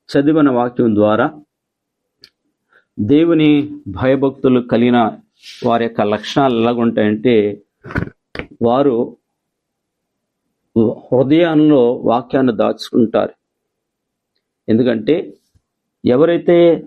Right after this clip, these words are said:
ఆయన యందు భయభక్తులు కలిగి ఉంటారో వారిలో దేవుని వాక్యము తప్పనిసరిగా ఉంటాది. నూట పంతొమ్మిదవ కీర్తనలో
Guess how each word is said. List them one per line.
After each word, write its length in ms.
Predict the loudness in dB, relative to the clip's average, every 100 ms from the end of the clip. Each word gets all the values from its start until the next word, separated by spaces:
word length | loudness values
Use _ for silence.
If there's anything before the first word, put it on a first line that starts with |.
| -4
ఆయన 200 | 0 2
యందు 180 | 2 0
భయభక్తులు 640 | 0 0 0 -2 0 0
కలిగి 340 | -2 -2 0
ఉంటారో 640 | 0 0 -2 -2 0 -2 -6 _ _ _ _ _
వారిలో 380 | -2 0 2 0
దేవుని 480 | 0 0 0 0 0
వాక్యము 540 | 0 -2 -4 -2 -2
తప్పనిసరిగా 1000 | -2 -6 -2 -2 0 -2 0 0 0 -2 -6 _ _
ఉంటాది. 380 | -2 0 0 -2 -10 _ _ _ _ _ _ _ -2
నూట 300 | 0 0 0
పంతొమ్మిదవ 760 | -2 -2 0 2 2 2 2
కీర్తనలో 800 | 0 -2 -2 0 0 2 2 -2